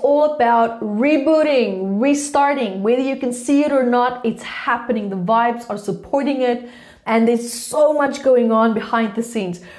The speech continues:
We're looking at a reboot of financial systems, the government systems, and you even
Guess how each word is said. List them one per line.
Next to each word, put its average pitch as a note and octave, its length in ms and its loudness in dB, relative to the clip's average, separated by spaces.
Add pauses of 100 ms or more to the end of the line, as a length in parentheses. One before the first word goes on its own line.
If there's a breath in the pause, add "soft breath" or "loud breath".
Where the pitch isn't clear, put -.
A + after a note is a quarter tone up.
(160 loud breath)
We're A#3+ 240 4
looking C#4 380 0
at A3 360 -2
a G#3 40 0
reboot A3+ 680 0
of F#3 240 -2
financial C#4 760 -2
systems, C#4 640 -2
the A3+ 260 -2
government C#4+ 540 2
systems, C#4 760 -2 (480 loud breath)
and D#4 140 2
you D#4+ 80 4
even A#4 320 2